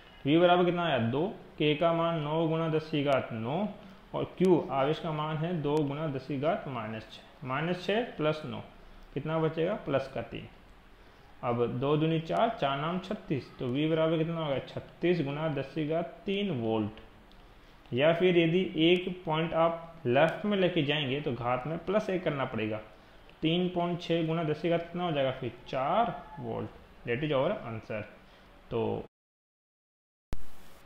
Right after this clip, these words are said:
यदि आपको book का आंसर चाहिए, देखो book का जो answer आ रहा है वो कितना आ रहा है? छत्तीस गुना दस की घात पाँच वोल्ट। और ये तब आएगा जब ये दूरी मीटर में ना हो,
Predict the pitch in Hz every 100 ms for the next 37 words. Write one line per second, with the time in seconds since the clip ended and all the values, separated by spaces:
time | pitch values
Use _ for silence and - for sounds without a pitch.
0 | - 139 151 208 208 208 202 202 202 190
1 | - 143 165 165 240 180 160 170 - 123
2 | 120 - 156 165 233 156 160 - 214 202
3 | 156 156 190 175 185 180 170 180 165 175
4 | 185 143 127 - 175 156 160 143 131 151
5 | 131 143 - 139 135 127 117 113 - -
6 | - - - - - - 147 180 180 190
7 | 202 165 175 196 196 190 196 202 202 196
8 | - - - 131 127 165 190 214 220 226
9 | 220 - - - - 135 151 202 208 226
10 | 214 175 165 185